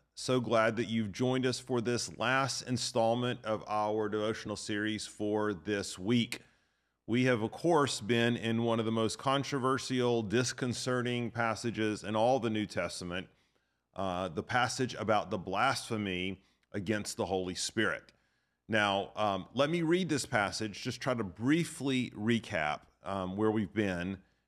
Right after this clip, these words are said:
and then sort of tie all the loose ends together as we head into the sermon on this text on Sunday.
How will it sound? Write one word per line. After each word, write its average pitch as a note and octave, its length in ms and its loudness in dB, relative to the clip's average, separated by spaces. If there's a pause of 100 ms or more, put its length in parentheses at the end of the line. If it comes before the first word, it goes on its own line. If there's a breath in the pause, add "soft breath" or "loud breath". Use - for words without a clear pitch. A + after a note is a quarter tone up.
(140)
and G2+ 200 -2
then G#2+ 540 2
sort A2+ 160 0
of F#2 80 -6
tie B2+ 180 2
all A#2 140 6
the A2+ 80 -2
loose A#2 260 0
ends A2+ 240 -4
together G#2 460 -2
as G2 240 -4
we G#2+ 100 -4
head G#2 260 -2
into G#2+ 200 -6
the F#2 100 -12
sermon G#2 480 -2
on F#2+ 120 -4
this F#2 180 -6
text F#2 360 -6
on F#2 440 -6 (420)
Sunday. G2 680 0